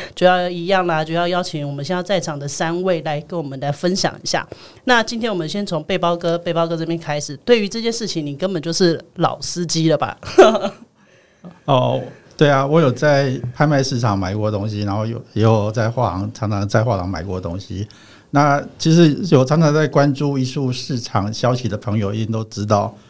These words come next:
Speaker 2: 经常看到，哎，哪个某某拍品又创造了高价，然后某某拍品又缔造了历史的记录，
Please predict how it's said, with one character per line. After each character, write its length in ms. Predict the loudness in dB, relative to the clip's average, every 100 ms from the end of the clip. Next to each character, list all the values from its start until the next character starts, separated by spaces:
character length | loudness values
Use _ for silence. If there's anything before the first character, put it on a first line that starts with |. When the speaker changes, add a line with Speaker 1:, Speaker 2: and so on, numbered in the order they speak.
| -20 _ _ _ _
Speaker 2:
经 140 | 2 4
常 120 | 6
看 180 | 4 2
到， 420 | 4 4 4 0
哎， 240 | 2 2 2 -8 _ _ _ _ _ _
哪 120 | 0 2
个 120 | 4
某 120 | 2
某 160 | 4 2
拍 200 | 2 0
品 200 | 0 0
又 140 | 0
创 220 | 0 0
造 120 | 2
了 100 | 0
高 220 | 0 -2 -4
价， 340 | -2 -4 -4 -10 _ _ _
然 140 | 0 2
后 120 | 2
某 160 | 2
某 160 | 4 2
拍 180 | 4 0
品 260 | 0 -2 -2
又 120 | -4
缔 240 | -2 -2
造 180 | 2 2
了 140 | 2 0
历 160 | -2
史 220 | -2 -6
的 140 | -6 -8
记 200 | -4 -4
录， 300 | -4 -6